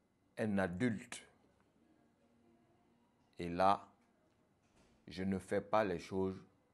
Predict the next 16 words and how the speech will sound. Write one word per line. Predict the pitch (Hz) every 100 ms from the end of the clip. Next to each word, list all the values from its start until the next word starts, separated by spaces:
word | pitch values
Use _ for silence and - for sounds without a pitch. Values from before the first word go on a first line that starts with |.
| _ _ _ _ _ _ _ _ _ _
par | 80 78 -
agitement. | 90 87 87 98 90 87 76 _ _ _ _ _ _ _ _ _ _ _ _ _ _ _ _ _
Avant | - 92 120 139
que | 135
je | 107 104
vienne | 95 120 110
m'asseoir | 107 117 - 139 120 98
pour | - 104
faire | - 143 113
cette | 131 110
vidéo-là, | 98 104 110 101 87 82 - - _ _ _ _ _ _ _ _ _ _ _ _ _ _
je | 82 104
veux | 123
que | 147 139
vous | 107 101
sachiez | - - 139 - - 87